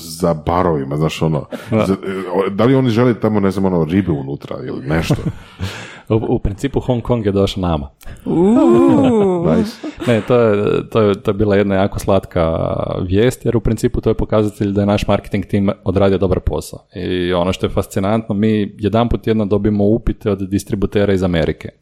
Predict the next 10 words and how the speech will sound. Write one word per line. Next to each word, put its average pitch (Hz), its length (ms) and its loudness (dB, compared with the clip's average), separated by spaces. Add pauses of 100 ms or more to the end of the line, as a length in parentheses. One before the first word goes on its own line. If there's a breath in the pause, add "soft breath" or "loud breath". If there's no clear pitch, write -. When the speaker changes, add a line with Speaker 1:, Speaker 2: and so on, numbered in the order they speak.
Speaker 2:
Znači, - 320 -12
to 98 200 2
je 90 240 2 (460 soft breath)
job 151 300 0
well 202 260 2
done. 185 200 -2 (320 soft breath)
Ehm, 101 540 2 (380)
za 104 180 0
Hong 135 280 0
Kong 147 360 0